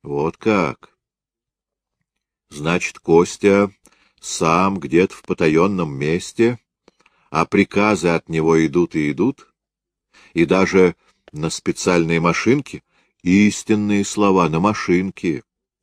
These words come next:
Он прошлой осенью разбил на золотых приисках контору,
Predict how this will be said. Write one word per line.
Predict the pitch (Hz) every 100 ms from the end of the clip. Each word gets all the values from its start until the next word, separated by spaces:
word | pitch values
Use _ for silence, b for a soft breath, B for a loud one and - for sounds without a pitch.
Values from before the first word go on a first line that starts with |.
| b b b
Он | 85 98
прошлой | - 107 104 107
осенью | 104 107 - 104 98 92
разбил | 95 76 87 107
на | 95 90
золотых | 92 90 107 98
приисках | - 101 107 - 98 87
контору, | - 90 82 113 120 92